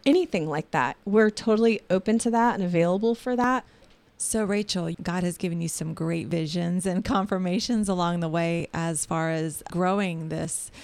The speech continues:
Speaker 2: little gift of skull dolls. And what does that look like?
Speaker 1: Yeah, I believe truly that whatever God puts in our hands, one way to show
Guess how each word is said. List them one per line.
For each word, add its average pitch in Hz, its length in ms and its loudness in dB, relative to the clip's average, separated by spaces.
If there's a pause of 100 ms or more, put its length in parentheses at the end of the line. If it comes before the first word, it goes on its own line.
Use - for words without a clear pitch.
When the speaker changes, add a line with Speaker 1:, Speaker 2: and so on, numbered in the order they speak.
(320)
Speaker 2:
little 165 240 -2
gift 165 300 -6
of 160 120 -2
skull 151 300 -4
dolls. 156 340 -2
And 180 120 -2
what 190 100 0
does 180 120 -2
that 147 180 -2
look 170 140 -6
like? 165 320 -4 (540)
Speaker 1:
Yeah, 233 340 12 (120)
I 226 120 10
believe 285 340 8
truly 185 500 6
that 208 160 6
whatever 202 640 10
God 175 240 6
puts 185 300 4
in 180 80 6
our 165 160 4
hands, 170 560 4
one 190 380 6
way 185 140 8
to 185 100 4
show 170 580 4